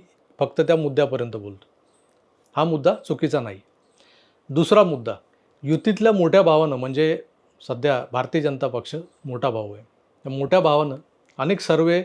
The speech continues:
निवडणुका जाहीर होण्याआधीपासूनच केले होते. त्यात त्यांना जे आढळलं त्यानुसार सेनेच्या काही विद्यमान खासदारांना डच्चू द्यावा लागेल असा निर्णय एकत्रितरित्या घेतला गेला होता, म्हणजे सेना भाजपांनी एकत्र बसून हा निर्णय घेतला होता.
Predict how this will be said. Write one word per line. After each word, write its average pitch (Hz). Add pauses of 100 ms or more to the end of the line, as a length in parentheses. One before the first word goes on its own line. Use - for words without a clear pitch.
निवडणुका 165
जाहीर 156
होण्याआधीपासूनच 156
केले 117
होते. 104 (960)
त्यात 185
त्यांना 214
जे 214
आढळलं 175
त्यानुसार 180 (680)
सेनेच्या 208
काही 214
विद्यमान 185
खासदारांना 165
डच्चू 143
द्यावा 151
लागेल 139
असा 135
निर्णय 147 (380)
एकत्रितरित्या 190
घेतला 143
गेला 110
होता, 104
म्हणजे 107
सेना 151
भाजपांनी 170
एकत्र 160
बसून 156
हा 175
निर्णय 143
घेतला 107
होता. 98